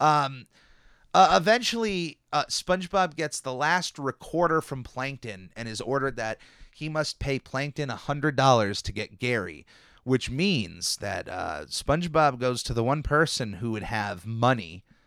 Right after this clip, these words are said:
Mister Krabs. Uh, Mister Krabs is, uh, on a ship, and you need to help him defend his ship from the Flying Dutchman. Um, you're, you're basically going from, it's kind of like a tower defense type game. You're just kinda going around a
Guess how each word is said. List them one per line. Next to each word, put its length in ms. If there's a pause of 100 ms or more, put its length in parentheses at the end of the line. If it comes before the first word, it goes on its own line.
(220)
Mister 560
Krabs. 680 (440)
Uh, 200
Mister 360
Krabs 720
is, 500
uh, 220
on 140
a 40
ship, 380 (460)
and 160
you 60
need 200
to 120
help 300
him 240
defend 400
his 200
ship 320
from 340
the 100
Flying 400
Dutchman. 560 (460)
Um, 520
you're, 220
you're 200
basically 560
going 360
from, 280
it's 180
kind 280
of 100
like 280
a 500
tower 320
defense 500
type 360
game. 340
You're 180
just 220
kinda 180
going 220
around 280
a 140